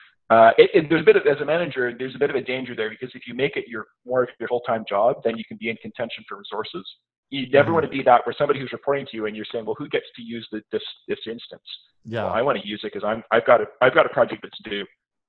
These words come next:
Speaker 1: and you need to use the project that you have to do, and yet I'm assessing your performance."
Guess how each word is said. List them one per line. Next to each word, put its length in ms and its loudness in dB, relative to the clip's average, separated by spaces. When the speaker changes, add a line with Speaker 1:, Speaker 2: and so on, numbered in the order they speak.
Speaker 1:
and 160 -2
you 80 -10
need 160 -6
to 60 -6
use 120 -6
the 60 -10
project 380 -2
that 60 -16
you 200 -4
have 180 4
to 60 -12
do, 280 -6
and 100 -6
yet 140 0
I'm 140 0
assessing 400 -8
your 100 -8
performance." 480 -10